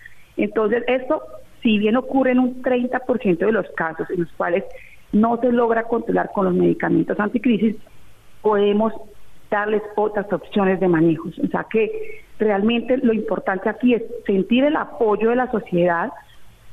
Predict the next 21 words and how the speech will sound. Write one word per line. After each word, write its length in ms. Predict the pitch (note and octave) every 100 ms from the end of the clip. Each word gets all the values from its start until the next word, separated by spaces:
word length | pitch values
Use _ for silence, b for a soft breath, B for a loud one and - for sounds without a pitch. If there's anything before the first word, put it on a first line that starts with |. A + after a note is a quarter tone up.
| -
de 160 | G#3+
su 160 | G#3+ G#3+
empleador 760 | F#3 G3 F#3 E3+ F#3+ A#3+ A#3+ -
o 80 | F#3
de 120 | E3+
su 120 | F3+
profesor, 800 | - F3 D#3+ D#3 - F#3 G3+ - B B B -
de 120 | -
aceptar 520 | F#3 F#3 F3+ - F3+
la 120 | F3+ F#3
enfermedad 600 | - B3 C4 G#3 E3 D#3
también, 480 | F#3+ G3 G3 F#3 F#3
porque 180 | A#3+ C4+
a 40 |
veces 200 | A3 E3
a 80 | E3+
la 140 | F3+
persona 320 | - - F#4+ -
es 80 |
difícil 460 | G3+ F#3+ C4+ D#4+ C4+
aceptarla. 640 | F#3 E3+ - F3 E3 D#3+